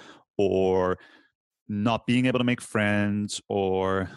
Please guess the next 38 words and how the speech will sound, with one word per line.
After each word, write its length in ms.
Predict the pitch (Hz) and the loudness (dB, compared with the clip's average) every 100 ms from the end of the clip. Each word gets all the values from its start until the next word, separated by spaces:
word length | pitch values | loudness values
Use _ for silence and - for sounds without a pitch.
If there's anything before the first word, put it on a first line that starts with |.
| - | -10
whatever 280 | 107 113 123 | -2 -2 0
issues 340 | 127 117 117 104 | -2 -2 -2 0
they 160 | 110 | 0
had, 340 | 98 104 104 101 | 0 0 0 0
a 40 | |
lot 160 | 101 107 | 0 -2
of 80 | |
times, 480 | - 110 107 104 107 - | -2 0 0 0 -2 -2
uh, 160 | 95 92 | 0 0
I, 240 | 104 101 | 0 -2
I 20 | |
spoke 280 | 95 - 113 | -4 -6 -4
to 80 | 110 | -2
a 20 | |
lot 140 | 101 | -2
of 100 | 98 | -4
kids 180 | - 107 | -6 -6
with 100 | 101 - | -6 -2
eating 240 | 117 110 | 2 2
disorders 640 | 101 101 98 92 92 90 - | 2 2 2 2 2 0 0
or 180 | 98 92 | 0 0
with, 200 | 98 - - - - _ _ _ - | -2 -8 -20 -20 -20 _ _ _ -12
uh, 260 | 73 71 - - | -10 -14 -18 -20
family 460 | - - 135 135 | -8 -2 2 2
situations 640 | - 113 110 104 95 104 92 | 0 -2 0 0 0 -4 -4
that 120 | 104 | -4
were 140 | 101 | -2
out 140 | 92 95 | -2 -4
of 120 | 85 | -2
balance 380 | 98 92 95 95 | -2 -2 -4 -6
and 120 | 92 | -6
all 100 | 95 | -6
of 80 | 95 | -4
that. 140 | 113 131 _ _ _ _ _ _ - | -6 -6 _ _ _ _ _ _ -6
And 100 | 113 | -4
I 60 | 107 | -4
found 380 | - 139 147 113 | 0 0 2 4
that 220 | 104 | 2